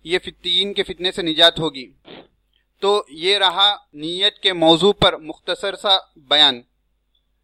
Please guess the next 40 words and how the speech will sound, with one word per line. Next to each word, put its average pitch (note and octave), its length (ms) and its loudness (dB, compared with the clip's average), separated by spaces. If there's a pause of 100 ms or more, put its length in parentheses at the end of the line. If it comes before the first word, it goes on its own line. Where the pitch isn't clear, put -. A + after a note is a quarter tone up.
(680)
تو F#3+ 260 4
میری F3 460 4
گزارش F#3+ 520 0
یہ G3 160 -12
ہے F#3+ 280 -20 (280)
کہ F#3 180 -14
محترم F3 600 -2
عاقل E3 380 4
صاحب F3+ 360 4
بڑے F3 200 4
دعوے E3 320 6
کرتے F3+ 340 -12
ہیں F#3+ 240 -12 (120)
قرآن E3+ 320 -2
اور F#3+ 80 -2
سنت F3+ 400 -6
پر F#3+ 80 -2
عمل E3 260 -2
کرنے E3+ 360 -6
کے F#3 160 -10
لیے، F3 160 -10
قرآن D#3+ 340 -4
اور F#3 100 0
سنت E3+ 380 -2
کے F3+ 140 -4
اینٹی D#3 340 -6
وائرس D#3+ 380 0
کا F3 160 0 (340)
ڈوز E3 280 0 (120)
دے E3 120 0
کر F3+ 200 -2
وائر-، D3+ 420 0
بدعت E3 320 -8
کے F#3 120 -6
وائرس E3 320 0
کو - 140 -2
نکالنے E3+ 480 2
کے۔ E3 140 -2
بے D#3 240 2
شک - 420 2